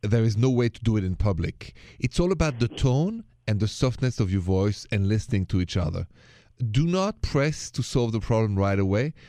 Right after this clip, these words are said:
Wait to be in your car, wait to be in the street, wait to go home.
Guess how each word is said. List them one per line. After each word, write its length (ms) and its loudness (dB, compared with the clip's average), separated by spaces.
Wait 220 0
to 100 0
be 120 2
in 100 0
your 100 2
car, 400 0
wait 220 0
to 80 0
be 140 0
in 80 0
the 80 -2
street, 540 -2
wait 240 -2
to 80 0
go 160 2
home. 380 2